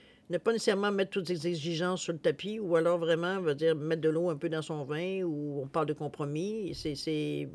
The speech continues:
mais ici, il va falloir, il va falloir que les choses se fassent en douceur.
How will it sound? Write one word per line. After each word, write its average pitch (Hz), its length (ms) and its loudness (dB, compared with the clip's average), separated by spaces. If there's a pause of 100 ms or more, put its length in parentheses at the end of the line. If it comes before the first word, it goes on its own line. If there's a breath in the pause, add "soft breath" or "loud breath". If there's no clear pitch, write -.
mais 180 280 0
ici, 175 240 -2
il - 20 -4
va 190 100 0
falloir, 165 480 2 (720 loud breath)
il 165 240 -8
va 208 140 0
falloir 220 160 6
que 214 80 0
les 175 80 4
choses 196 200 0
se 170 120 2
fassent 160 240 -4
en 156 80 -4
douceur. 143 400 -6